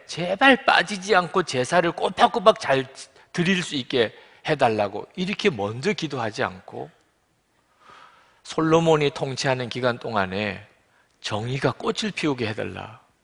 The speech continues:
이렇게 기도했다는 것은 다윗이 뭘 본 거예요. 그냥은 이런 기도가 안 나옵니다.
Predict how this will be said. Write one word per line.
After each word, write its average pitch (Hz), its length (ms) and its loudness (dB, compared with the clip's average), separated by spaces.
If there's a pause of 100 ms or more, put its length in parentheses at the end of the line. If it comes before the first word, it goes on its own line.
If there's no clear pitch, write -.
(500)
이렇게 220 340 2
기도했다는 156 680 0
것은 98 480 -2 (1120)
다윗이 180 440 2
뭘 208 200 4
본 113 320 -4
거예요. 208 520 -2 (1200)
그냥은 254 500 6
이런 190 300 4
기도가 180 340 2
안 92 180 -10
나옵니다. 139 560 -2